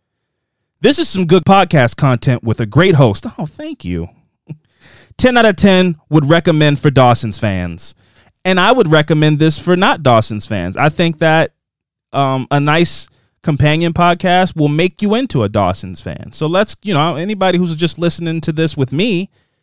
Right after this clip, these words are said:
take the journey with me, man. Really wa-, watch the show, dig in, invest. Let all your preconceived notions go.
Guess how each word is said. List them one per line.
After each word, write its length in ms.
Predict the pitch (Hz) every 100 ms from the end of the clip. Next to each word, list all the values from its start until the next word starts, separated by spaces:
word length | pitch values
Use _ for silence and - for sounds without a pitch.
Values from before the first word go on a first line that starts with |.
| _ _
take 180 | - 277
the 100 | -
journey 260 | 254 302 320
with 200 | 120 104
me, 80 | 92
man. 340 | 90 165 196 _ 120
Really 300 | 202 311 302
wa-, 260 | 233 247
watch 300 | - 226 302
the 80 | -
show, 260 | 269 339 294
dig 220 | 147 214
in, 140 | 277 220
invest. 520 | 175 143 220 202 - - _
Let 240 | 123 175 247
all 160 | 254
your 160 | 247 233
preconceived 600 | - 202 214 196 208 185
notions 480 | 165 175 - 170 147
go. 400 | 165 165 160